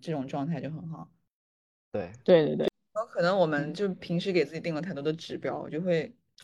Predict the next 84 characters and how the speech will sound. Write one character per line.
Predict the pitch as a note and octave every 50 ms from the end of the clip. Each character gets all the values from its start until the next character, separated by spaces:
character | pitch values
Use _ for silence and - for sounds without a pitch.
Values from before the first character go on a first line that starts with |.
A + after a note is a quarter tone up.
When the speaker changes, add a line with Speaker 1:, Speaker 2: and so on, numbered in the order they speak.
| - -
Speaker 1:
把 | - C#3
自 | C#3 E3 D#3+
己 | D#3+ E3
搞 | D#3+ - - C3+
得 | C#3+
非 | C#3 - F3
常 | F3+ D#3+
的 | D3+ C#3+
累。 | D3+ D3+ E3+ D3+ - - _ - - - - _
其 | -
实 | - F#3
我 | F3+
觉 | D#3 D#3 D#3+
得 | E3 F#3 F#3+ F#3 F3+ - -
在 | - G#3 G3
养 | F#3 F3 D3 B2+ -
生 | E3+ F3 E3 F3 F3
这 | F3+
个 | F3 E3+
过 | E3+ E3+ E3+
程 | F3+ E3+ C#3
中， | C#3+ D3+ D3+ D#3+ E3+ E3 - - - - - _ - -
就 | - F3+ E3+
肯 | - G3 E3
定 | E3+ G3+ A#3
是 | A#3 A3
你 | G3+ F3 C#3 C3+ C3+
一 | - - D3 D#3
定 | E3+ F#3
要 | G#3 G#3 G3 F#3
你 | F3 C#3+
自 | C3 - F#3+ G3
己 | E3+ C3
舒 | E3 - - F3+
服 | F#3+ F#3+
的 | E3+ C#3
一 | C3+
个 | C3+
状 | C3+ - B2+ B2+ C#3+
态， | E3 C#3+ C3 - -
然 | B2+ B2+ C#3+
后 | D3+ B2+
你 | C3+ C3 -
才 | - - - D#3
会 | E3+ E3+ D3
能 | C#3+ C3+ - - -
坚 | E3+ - F#3 F3 F#3+
持 | - -
下 | - - B2
去。 | - - - - - - _ _ _ _ _ _ _ _
就 | _ - D3+ C3+ A#2+
其 | - - G3
实 | A#3
不 | A#3+ C#4 B3+
管 | G#3+ D3+ C#3
做 | - - G3+
什 | F#3 F3+
么 | C3+ -
事 | -
情 | - - F3
也 | C#3 C3+
都 | C#3 C#3+
是 | C#3+
这 | - C#3+
个 | C#3+
样 | C3+ C3 B2+
子 | B2 B2+
的， | C3 C#3 G3 G3 D#3+
就 | E3+ F3
你 | E3+ E3 D3+ C#3 C#3+ D#3+
可 | E3+ - F#3+
能 | D3 C#3 C#3
如 | C#3+ D#3+
果 | E3 D#3+
觉 | D#3+ -
得 | C#3 D#3
烦 | F#3+ - - C3+ B2+ C#3
了， | D3 D#3 D#3+
或 | F3 E3+
者 | D3+ C#3+
觉 | D3
得， | D3+ D3+
觉 | C#3+ - C3+
得 | D3+ D3+ D3+